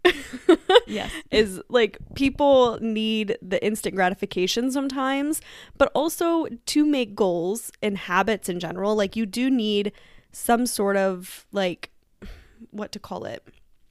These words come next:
Speaker 1: Like, reinforcement or a, like, prize of some sorts. Like, you need something, like, pushing you to keep doing it. And if you're not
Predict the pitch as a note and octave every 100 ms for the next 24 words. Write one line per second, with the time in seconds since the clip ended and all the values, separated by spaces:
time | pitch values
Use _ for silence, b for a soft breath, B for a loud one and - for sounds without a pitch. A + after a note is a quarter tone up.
0 | _ _ _ - - - C#4+ C4+ D4 C#4
1 | - G#3+ A3 A3 G3 F3+ F3 - G3+ F#3+
2 | F#3+ F#3+ B B B B B - A3 G#3+
3 | G3+ G3 G3 F#3 F#3 E3+ - - _ _
4 | _ - - G#3 G#3+ G#3 G#3 G3+ G3 -
5 | F#3+ F#3+ G3+ A3 G#3+ A3+ A#3+ C4+ B3 A#3+
6 | C4+ C4 A3 A#3 A3+ G3 - B3+ A3+ G#3
7 | F#3+ F#3+ F3+ E3+ E3 G#2+ - F3+ F#3 G#3+
8 | G#3 G#3 A3 A3+ A#3